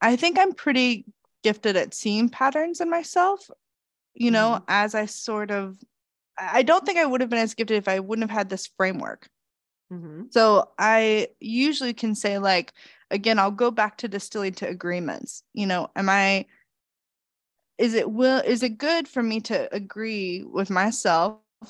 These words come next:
Speaker 1: that I'm only capable when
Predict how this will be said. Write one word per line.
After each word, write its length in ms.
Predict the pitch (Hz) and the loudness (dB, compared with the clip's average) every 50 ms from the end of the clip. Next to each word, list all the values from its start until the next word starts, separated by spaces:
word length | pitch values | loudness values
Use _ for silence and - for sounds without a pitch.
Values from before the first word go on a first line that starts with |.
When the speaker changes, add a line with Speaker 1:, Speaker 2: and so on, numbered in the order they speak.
| - - _ _ _ - | -20 -20 _ _ _ -10
Speaker 1:
that 520 | 214 202 190 185 185 185 180 180 185 190 - _ _ _ _ _ _ _ _ _ _ _ _ _ _ _ _ _ _ - | -6 -2 0 0 2 2 0 0 -2 -6 -10 _ _ _ _ _ _ _ _ _ _ _ _ _ _ _ _ _ _ -2
I'm 220 | - 208 208 185 - | 0 0 0 0 0
only 320 | - 233 240 247 247 240 | 0 2 2 4 2 2
capable 960 | 233 - - - 240 233 226 - 214 202 - 180 170 160 135 117 - 214 214 _ _ _ _ _ _ _ _ _ _ _ _ _ _ _ _ _ _ _ _ _ _ _ _ _ - | 0 -4 -2 0 0 0 0 -2 -6 -4 -4 -4 -4 -4 -4 -6 -6 -8 -10 _ _ _ _ _ _ _ _ _ _ _ _ _ _ _ _ _ _ _ _ _ _ _ _ _ -8
when 720 | 214 214 214 208 202 202 196 196 196 196 196 196 196 - | -4 0 2 2 4 2 2 2 2 0 0 0 -2 -4